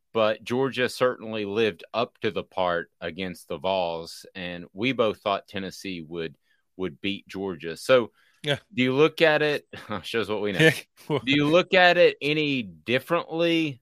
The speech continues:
Speaker 1: Um, do you think there's an elite team? Is that elite team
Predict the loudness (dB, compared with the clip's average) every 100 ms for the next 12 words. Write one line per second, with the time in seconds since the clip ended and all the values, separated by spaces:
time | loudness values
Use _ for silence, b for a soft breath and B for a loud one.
0 | -10 -6 -6 -8 -12 -16 -6 -6 -4 -2
1 | 0 2 2 2 -2 -2 -4 -6 -6 -4
2 | -6 -6 -6 0 0 0 -4 -6 -6 -8
3 | -8 -4 -4 -6 -8